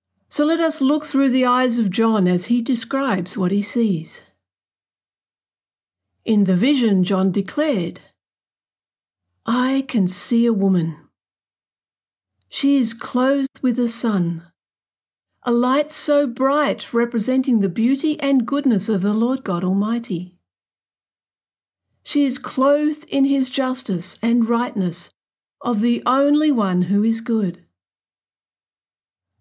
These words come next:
The Lord God Almighty, who created heaven and earth and all things good, he clothed her." The moon was under the woman's feet.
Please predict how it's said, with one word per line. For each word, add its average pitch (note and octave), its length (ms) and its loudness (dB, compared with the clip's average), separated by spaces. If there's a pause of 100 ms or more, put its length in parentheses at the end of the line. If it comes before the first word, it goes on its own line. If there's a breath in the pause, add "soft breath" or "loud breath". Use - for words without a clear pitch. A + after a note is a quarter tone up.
The A3 140 0
Lord A3 300 2
God G#3+ 240 0
Almighty, A3+ 680 2
who G3+ 120 2
created G3+ 480 -2
heaven G3 320 0
and F3+ 180 2
earth G#3+ 320 0
and F#3+ 140 2
all G3+ 160 2
things F3+ 400 0
good, A3 480 -2 (1120)
he B3+ 240 2
clothed F3 460 0
her." D#3+ 260 -6 (2750)
The G3+ 160 2
moon C4+ 480 4
was B3+ 160 0
under B3+ 300 2
the B3 100 2
woman's A3+ 460 2
feet. F3+ 400 -4